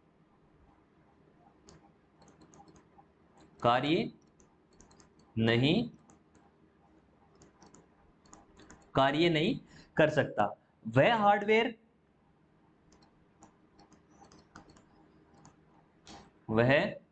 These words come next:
हार्डवेयर प्राइमरी हार्डवेयर या मेन हार्डवेयर कहलाते हैं। प्राइमरी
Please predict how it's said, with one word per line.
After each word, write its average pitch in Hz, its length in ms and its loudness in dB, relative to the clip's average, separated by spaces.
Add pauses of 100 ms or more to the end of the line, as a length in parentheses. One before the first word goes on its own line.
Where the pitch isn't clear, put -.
(1700)
हार्डवेयर 139 600 0 (420)
प्राइमरी 139 400 0
हार्डवेयर 208 560 0 (160)
या 185 240 2 (1700)
मेन 196 260 2
हार्डवेयर 151 520 0 (280)
कहलाते 117 420 0
हैं। 101 180 -8 (3750)
प्राइमरी 120 440 0